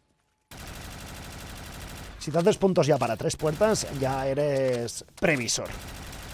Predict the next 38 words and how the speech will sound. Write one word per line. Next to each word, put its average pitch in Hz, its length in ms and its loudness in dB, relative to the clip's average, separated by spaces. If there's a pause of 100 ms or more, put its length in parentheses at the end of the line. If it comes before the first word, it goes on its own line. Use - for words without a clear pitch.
(800)
Pero 139 140 2
bueno, 123 180 0
realmente 135 420 0
yo 135 60 0
no 123 80 -2
estoy - 160 -6
haciendo 113 260 -6
puntos 104 320 -6
para... 95 540 -8 (580)
No, 190 160 -2
no 170 120 0
voy 175 100 4
a 156 80 2
pagar. 135 380 -8 (720)
Si 156 100 -8
no 151 100 -4
se 156 80 -2
pasa 143 220 -2
la 113 100 -4
ronda. 139 220 -8
Si - 140 -6
se 160 40 -2
pasa 185 200 0
la 190 100 8
ronda, 175 220 2
igual 120 180 2
sí. - 240 -10 (1300)
No, 131 160 0
Idris, 113 300 -2
¿por 123 140 -6
qué? 151 80 2
Porque 113 220 -2
tienes 160 300 -4
tiempo, 151 340 2
van 135 160 0
a - 20 -4
spawnear 123 460 -2
lentos. 127 560 -4